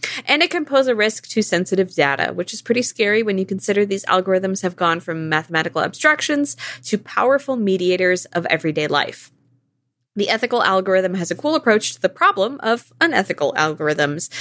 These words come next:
It offers a set of principled solutions based on the emerging and exciting science of socially aware algorithm design. So you can get an insight into how algorithms can be ethically coded to protect people's rights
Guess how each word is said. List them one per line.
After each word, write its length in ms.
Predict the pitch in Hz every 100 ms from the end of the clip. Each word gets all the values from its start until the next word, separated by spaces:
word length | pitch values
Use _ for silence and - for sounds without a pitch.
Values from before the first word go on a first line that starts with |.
| - 254
It 100 | 202
offers 380 | 220 220 214 -
a 60 |
set 340 | - - 320 311
of 140 | 233 -
principled 440 | 254 247 226 220
solutions 640 | - 180 180 - 185 190 -
based 300 | - 190 202
on 120 | 196 190
the 80 |
emerging 460 | 180 180 196 220 214
and 140 | 170
exciting 400 | 170 - 285 320 302
science 380 | 233 202 208
of 140 | - -
socially 400 | - 190 - 254
aware 260 | 202 170
algorithm 560 | 185 196 185 196 180 185
design. 480 | 175 175 156 - - - - - -
So 160 | -
you 140 | 196 196
can 160 | 190
get 100 | 175
an 100 | 165
insight 320 | 233 294 285 -
into 300 | 202 196 185
how 320 | - 196 269
algorithms 800 | 247 175 165 165 160 156 208 214
can 140 | 196
be 180 | 170 151
ethically 380 | 165 185 - 165
coded 420 | - 208 214 247
to 100 | 208
protect 360 | 180 - 156 -
people's 360 | - 160 160
rights 480 | 151 135 269 - -